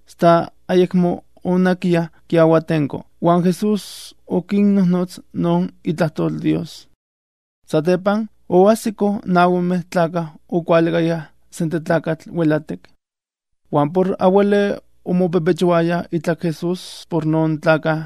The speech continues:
uilihkeh miekeh, okikuatlapohkeh non kale imelahkan Jesús,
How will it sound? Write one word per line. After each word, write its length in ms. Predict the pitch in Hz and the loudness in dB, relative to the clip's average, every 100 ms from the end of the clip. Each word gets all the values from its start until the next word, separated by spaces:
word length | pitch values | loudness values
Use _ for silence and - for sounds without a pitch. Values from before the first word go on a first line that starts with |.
| - _ - | -12 _ -6
uilihkeh 420 | 165 156 156 156 | -2 -2 -4 -4
miekeh, 520 | 147 151 151 151 170 165 _ _ _ _ - | -2 -2 -2 -4 -8 -10 _ _ _ _ -6
okikuatlapohkeh 960 | 185 190 202 202 208 196 208 214 208 - | -4 0 4 4 2 -2 -2 0 -2 -2
non 220 | 180 180 | -2 0
kale 480 | 180 170 170 - - _ | 0 0 0 -4 -14 _
imelahkan 680 | 175 165 165 165 156 170 160 | -4 -2 0 -2 -2 -4 -6
Jesús, 600 | 151 139 175 170 - - | -6 -8 -8 -8 -10 -20